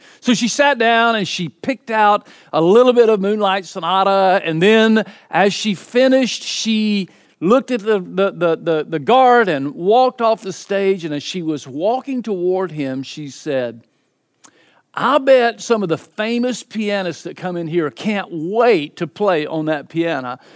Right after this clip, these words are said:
Am I right?" To which he completely shocked her and said, "No."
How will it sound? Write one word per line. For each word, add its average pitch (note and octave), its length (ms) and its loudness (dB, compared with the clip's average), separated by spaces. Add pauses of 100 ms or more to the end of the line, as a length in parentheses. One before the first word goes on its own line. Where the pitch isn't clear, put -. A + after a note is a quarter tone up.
(160)
Am C3+ 120 -6
I D3+ 80 2
right?" B3+ 500 2 (480)
To F#3 80 2
which A#3 200 0
he B3 140 2
completely C#4+ 800 0
shocked B3 400 2
her G#3+ 80 2
and F#3+ 160 0
said, F#3 460 0
"No." D#3+ 720 -4